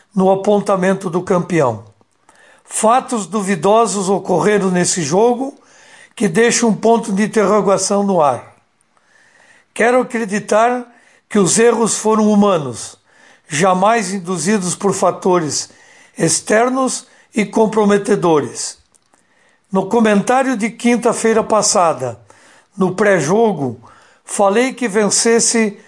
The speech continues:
o melhor e que não houvesse influências externas. Acredito que foi a maneira mais cruel <coughs> de se perder um título,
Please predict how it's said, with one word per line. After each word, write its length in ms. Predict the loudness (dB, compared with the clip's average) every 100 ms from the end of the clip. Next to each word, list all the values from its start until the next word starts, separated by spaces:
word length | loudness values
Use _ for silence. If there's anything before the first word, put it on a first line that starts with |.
| _ _
o 140 | 2
melhor 600 | 2 4 4 4 0 -4 _ _ _ _
e 80 | -8
que 200 | -2 2
não 180 | 2 4
houvesse 560 | 2 2 2 2 0 -2
influências 680 | 0 0 2 0 0 0 0
externas. 920 | -2 -2 0 0 -2 -8 -10 -12 -14 _ _ _ _ _ _ -20 _ _
Acredito 920 | -4 -2 -2 0 0 0 2 2 0 -8 _ _
que 140 | -2 -2
foi 300 | 2 2 2
a 80 | 2
maneira 680 | 0 2 2 2 0 -2 -8 _ _ _ _ _ _ _ _ _
mais 420 | -4 0 2 0 -4
cruel 720 | -2 2 2 2 0 -4 -18 _ _ _ _ _ -6
<coughs> 1040 | -6 -6 -12 -16 -16 _ -20 -20 _ -4
de 140 | 0
se 180 | 2 2
perder 460 | 2 2 2 2 2
um 100 | -2
título, 680 | -2 -4 0 2 2 0